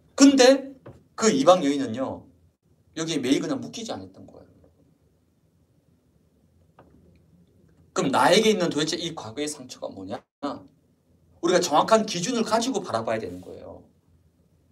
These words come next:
안 그러면요. 여기 완전히 잡혀버립니다.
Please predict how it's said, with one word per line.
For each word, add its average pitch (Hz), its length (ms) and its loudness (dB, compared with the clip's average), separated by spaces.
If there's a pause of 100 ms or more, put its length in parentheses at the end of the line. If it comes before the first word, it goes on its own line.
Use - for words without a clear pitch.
(140)
안 147 160 -2
그러면요. 226 540 0 (120)
여기 220 160 2
완전히 233 420 0
잡혀버립니다. - 880 -8